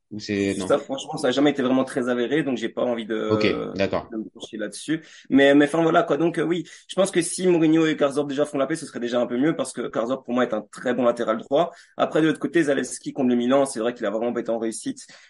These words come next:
Speaker 2: Mais moi, je pense que
Speaker 1: C'est un joueur intéressant, hein. C'est un joueur
Speaker 2: c'est
Speaker 1: très
Speaker 2: un
Speaker 1: intéressant.
Speaker 2: cap cette saison. Et puis, au-delà de ça, enfin, on a quand même des joueurs, selon moi, qui montent souvent et qui font aussi,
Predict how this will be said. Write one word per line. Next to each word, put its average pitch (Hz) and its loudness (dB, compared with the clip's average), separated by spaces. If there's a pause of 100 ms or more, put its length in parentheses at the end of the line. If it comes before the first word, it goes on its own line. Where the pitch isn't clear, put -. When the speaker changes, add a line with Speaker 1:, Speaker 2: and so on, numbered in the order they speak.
(140)
Speaker 2:
Mais 117 2
moi, 123 2
je - -8
pense 120 -6
que - -12
Speaker 1:
C'est 120 2
un 127 4
joueur 120 4
intéressant, 139 4
hein. 127 -4
C'est 107 -8
un 107 -2
joueur 110 -2
Speaker 2:
c'est - -4
Speaker 1:
très 127 2
Speaker 2:
un 127 2
Speaker 1:
intéressant. 127 2
Speaker 2:
cap 104 -6
cette - -10
saison. 175 -4 (340)
Et 151 6
puis, 190 -6
au-delà 170 0
de - -2
ça, 180 2
enfin, 135 -2
on 131 -4
a 139 0
quand 170 -2
même 160 -2 (840)
des 127 -8
joueurs, 120 0
selon 131 -6
moi, 117 2
qui 123 -6
montent 117 -2
souvent 113 -2
et 120 -4
qui 123 -6
font 123 -6
aussi, 135 -2